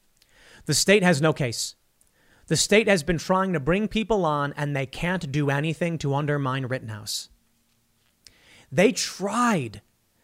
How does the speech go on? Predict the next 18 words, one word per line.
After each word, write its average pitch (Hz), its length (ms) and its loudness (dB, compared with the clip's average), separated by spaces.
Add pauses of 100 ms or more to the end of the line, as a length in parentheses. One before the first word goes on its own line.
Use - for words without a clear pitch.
(120)
So 233 160 6
look, 233 180 4
I, 214 180 2
I 240 40 0
said 240 220 0
maybe 220 200 -2
they're 208 100 0
throwing 180 400 -2
it, 233 180 -6
but 190 120 -2
look, 156 160 2
look, 143 100 -2
look. 127 220 -8 (600)
In 208 140 4
the 269 60 4
testimony 220 380 0
of 180 60 0
McGinnis, 208 400 -2